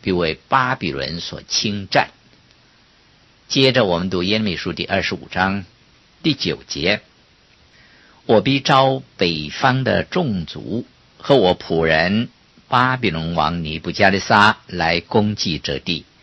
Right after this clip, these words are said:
和这地的居民，并四围一切的国民。我要将他们进行灭绝，以致他们令人惊吓、嗤笑，并且永久荒凉。”这是耶和华说的。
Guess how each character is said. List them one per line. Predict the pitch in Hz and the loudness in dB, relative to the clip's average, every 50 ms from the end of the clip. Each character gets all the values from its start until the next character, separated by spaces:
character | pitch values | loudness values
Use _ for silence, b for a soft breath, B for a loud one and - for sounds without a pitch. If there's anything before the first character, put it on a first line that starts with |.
| b b | b b
和 | b - 87 80 | b -4 -2 -2
这 | - 90 78 73 | 0 -2 -4 -4
地 | - - - 82 | -6 -8 -8 -8
的 | 73 - 65 | -8 -8 -10
居 | 64 - - 120 110 110 110 | -10 -8 -4 -2 0 0 0
民， | 95 76 67 - - b b b b b b b b b b b b | 0 -2 -6 -10 -14 b b b b b b b b b b b b
并 | - 151 139 123 107 98 90 | 2 2 4 4 0 -2 -4
四 | - - - - - 185 170 135 | -6 -10 -10 -8 -6 -4 -2 0
围 | 98 85 87 92 101 101 | 0 2 2 2 2 0
一 | - 120 117 110 | -2 -6 -6 -6
切 | - - 117 | -4 -4 -2
的 | 95 92 82 | -2 -2 -6
国 | - - 65 71 87 113 | -6 -8 -6 -4 -4 -4
民。 | 139 104 - - 82 - _ _ B B B B B B B B B - | -4 -6 -8 -10 -16 -18 _ _ B B B B B B B B B 0
我 | 120 113 | 2 4
要 | 117 135 143 131 | 4 4 4 4
将 | - 156 135 135 | 4 2 0 0
他 | 127 - 143 | 0 -4 -2
们 | 135 127 123 123 127 | 0 0 0 -2 -4
进 | 127 - - 196 185 156 127 110 87 | -4 -4 -2 -2 -2 0 0 -2 -2
行 | - - - 82 87 98 107 117 | -4 -4 -4 -2 -2 -2 -2 -2
灭 | 123 147 170 160 113 78 | -2 0 0 2 0 0
绝， | 71 - - 73 71 80 90 107 - B B B B B B _ _ - | -4 -6 -8 -4 0 2 2 2 2 B B B B B B _ _ -8
以 | 90 87 78 | -6 -6 -4
致 | - 92 82 | -2 -4 -4
他 | - - 98 | -2 0 0
们 | 92 90 92 95 104 113 | 0 0 -2 -2 -2 -2
令 | 156 160 135 113 | -2 -2 0 0
人 | 101 82 76 78 87 90 | -2 -2 -2 -2 -4 -4
惊 | 85 - - - 110 113 117 113 110 | -6 -6 -4 -2 0 0 0 0 -2
吓、 | - - 117 85 - - _ _ _ _ _ _ _ _ _ - | -2 -2 -2 -2 -2 -4 _ _ _ _ _ _ _ _ _ -6
嗤 | - - - 120 113 | -4 -2 -2 -2 -2
笑， | 110 - - 120 113 - - _ _ _ _ _ _ _ _ _ - | -2 2 2 2 2 2 -2 _ _ _ _ _ _ _ _ _ -4
并 | - 98 82 | -2 -2 -2
且 | 73 - - 76 73 65 64 64 - | -2 -4 -6 -4 -4 -4 -6 -8 -8
永 | 80 82 85 78 80 85 101 131 139 | -4 0 0 0 0 0 -2 -2 -2
久 | - - - - - | -4 -6 -8 -8 -8
荒 | - - 92 92 95 92 | -2 0 0 0 2 0
凉。” | 80 - - 80 85 98 - _ _ _ _ _ _ _ _ _ _ _ _ _ - | -2 -2 -2 -2 -4 -4 -6 _ _ _ _ _ _ _ _ _ _ _ _ _ -12
这 | - - 73 | -10 -8 -6
是 | - - - | -4 -6 -6
耶 | 71 73 78 73 | -6 -4 -4 -4
和 | - - 87 - | -4 -6 -8 -8
华 | - - - - - | -8 -8 -8 -6 -6
说 | - - - - 69 | -4 -4 -4 -6 -6
的。 | - - - | -6 -8 -12